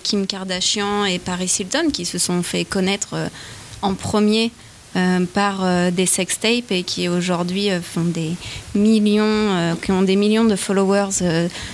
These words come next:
sur Instagram, c'est quand même assez étonnant. Où est-ce qu'on met, euh, où est-ce que c'est éthique, en fait, ce qu'elles font ?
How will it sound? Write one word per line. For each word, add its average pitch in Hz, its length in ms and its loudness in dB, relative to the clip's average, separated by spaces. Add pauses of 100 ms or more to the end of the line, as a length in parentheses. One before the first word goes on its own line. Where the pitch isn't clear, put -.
sur 202 180 2
Instagram, 196 580 2
c'est 190 160 0
quand 190 100 2
même 196 260 2
assez 202 400 2
étonnant. 214 500 2 (1900)
Où 226 140 2
est-ce 233 220 2
qu'on 208 160 0
met, 220 320 2
euh, 190 180 4 (180)
où 240 140 4
est-ce 247 180 4
que 208 100 0
c'est 202 260 4
éthique, - 640 2 (100)
en 185 120 2
fait, 202 180 2
ce - 120 0
qu'elles 185 200 0
font ? 233 240 2